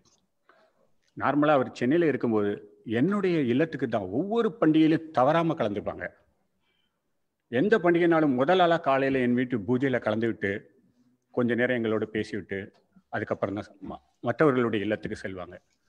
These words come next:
அது மாதிரி கடைசியாக அவர் இந்த விநாயகர் சதுர்த்தி பூஜையில எங்க வீட்டுக்கு கலந்துக்கிட்டாங்க. அப்ப அவர் வரமாட்டேன்னு தான் சொன்னாரு. "இது வேண்டாம்டா, கொரோனா டயத்துல நான் வீ-,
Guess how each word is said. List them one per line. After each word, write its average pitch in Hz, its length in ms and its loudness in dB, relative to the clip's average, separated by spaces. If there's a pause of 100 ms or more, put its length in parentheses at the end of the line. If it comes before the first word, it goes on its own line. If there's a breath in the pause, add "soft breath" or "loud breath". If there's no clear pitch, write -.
(180)
அது 107 180 -8
மாதிரி 127 240 -2
கடைசியாக 117 840 -2 (460)
அவர் 107 220 -8
இந்த 98 200 -6
விநாயகர் 135 440 -2
சதுர்த்தி - 60 -12
பூஜையில 104 600 -6 (260)
எங்க 113 220 -8
வீட்டுக்கு 107 380 -8
கலந்துக்கிட்டாங்க. 98 540 -12 (1200)
அப்ப 117 200 -2
அவர் 123 140 2
வரமாட்டேன்னு 185 540 2
தான் - 60 -6
சொன்னாரு. 131 420 -2
"இது 127 100 -2
வேண்டாம்டா, 139 360 0
கொரோனா 135 300 -2
டயத்துல 120 360 -6
நான் 104 200 -8
வீ-, 120 240 -8